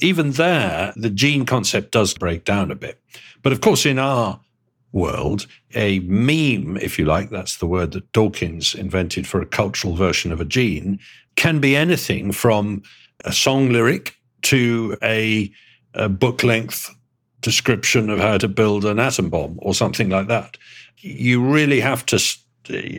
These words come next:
I, th-, I think that you're never gonna find a unit of cultural evolution, a unit of economic evolution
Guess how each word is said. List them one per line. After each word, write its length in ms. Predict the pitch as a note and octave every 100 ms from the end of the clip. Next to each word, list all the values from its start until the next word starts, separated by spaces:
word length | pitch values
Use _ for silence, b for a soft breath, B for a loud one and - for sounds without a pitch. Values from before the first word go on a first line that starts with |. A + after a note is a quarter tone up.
| -
I, 60 | -
th-, 100 | -
I 40 | B2
think 280 | D3 - - _ _ _ B2+
that 320 | G2 - -
you're 240 | A2 A#2+
never 340 | A#2+ D3 C#3 B2+
gonna 200 | B2 G#2+
find 380 | - B2+ G2
a 80 | G2
unit 720 | F#2+ A2 A#2+ A2 D2 C#2 - -
of 160 | G2 -
cultural 500 | A2+ F#2+ - F2 D#2+
evolution, 560 | D#2 D#2+ C#2+ - E2
a 60 | E2
unit 480 | F2 G2+ G2+ G2 F#2+
of 100 | F2
economic 540 | D#2 G2 F#2+ F2+ D#2+
evolution 640 | F2+ D2+ D#2 D#2 - D#2+